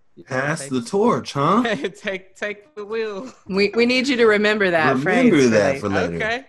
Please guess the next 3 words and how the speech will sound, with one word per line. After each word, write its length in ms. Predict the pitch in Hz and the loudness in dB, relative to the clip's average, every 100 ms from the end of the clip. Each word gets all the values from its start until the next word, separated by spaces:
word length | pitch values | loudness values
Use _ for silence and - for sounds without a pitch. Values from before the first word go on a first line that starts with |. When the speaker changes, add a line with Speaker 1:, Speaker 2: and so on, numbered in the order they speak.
| _ _ - | _ _ -12
Speaker 2:
Okay. 560 | 123 165 143 151 180 _ _ | -10 -8 -8 -8 -12 _ _
Speaker 1:
Okay. 880 | - - - - - 180 160 147 147 - - _ _ - | -10 -10 -14 -14 -10 -8 -10 -12 -14 -16 -20 _ _ -16
<laughs> 140 | 185 | -16